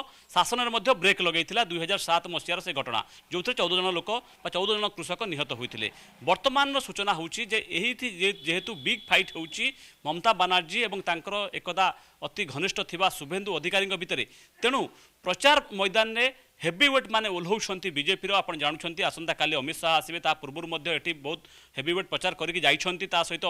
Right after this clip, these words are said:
ଅ, ଏ-, ଏଇ ସ୍ଥାନକୁ, ଅ, ନିଜେ ମମତା ବାନାର୍ଜୀ ଆସନ୍ତାକାଲି ଆସୁଛନ୍ତି। ଏବଂ ରାଜନୀତିରେ ଯାହା ଗଣିତ ରହିଛି, ଏଠି ଟିଏମ୍ସିର ଦବଦବା ରହିଛି।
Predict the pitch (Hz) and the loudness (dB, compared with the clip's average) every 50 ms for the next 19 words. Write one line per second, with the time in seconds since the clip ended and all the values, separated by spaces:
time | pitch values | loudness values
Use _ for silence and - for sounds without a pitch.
0 | 151 - - - - _ - 135 139 139 139 - 165 180 - 190 214 233 - - | -4 -4 -10 -20 -20 _ -10 -6 -4 -4 -2 -2 -2 -2 0 2 2 2 4 4
1 | 214 208 220 208 - 156 113 - _ _ _ _ _ - - 131 139 151 165 165 | 4 4 4 0 -4 -8 -10 -10 _ _ _ _ _ -12 -8 -6 -4 -4 -2 2
2 | 160 233 175 127 - _ _ - 135 160 180 170 214 196 196 196 196 185 180 151 | 4 4 4 4 2 _ _ -6 -4 -2 2 2 2 2 4 2 2 2 0 0
3 | 160 175 175 180 - 170 165 165 151 - - 151 - 165 160 - 190 208 208 - | -2 -2 -4 -2 -2 0 2 2 2 0 0 -8 -8 -6 -6 -4 -4 -6 -6 -8
4 | - - _ - 165 160 208 214 202 - - 151 143 151 170 233 254 254 262 269 | -16 -20 _ -14 -6 -6 -6 -6 -6 -6 0 2 2 2 2 0 -8 -6 -6 -4
5 | 214 214 180 208 180 139 151 170 208 - 220 202 175 160 160 - - 196 208 226 | -2 -2 -2 -2 -2 -2 -4 -4 -2 -2 -2 -4 -4 -4 -6 -8 -8 -8 -8 -8
6 | - _ _ _ _ - - 160 - 226 214 - - 185 202 208 190 190 196 175 | -10 _ _ _ _ -8 -6 -2 0 0 -2 0 0 0 0 0 -2 -4 -2 -2
7 | 151 147 139 135 180 190 185 165 160 160 160 - 180 | -2 -2 0 0 2 2 4 2 2 -4 -6 -4 -6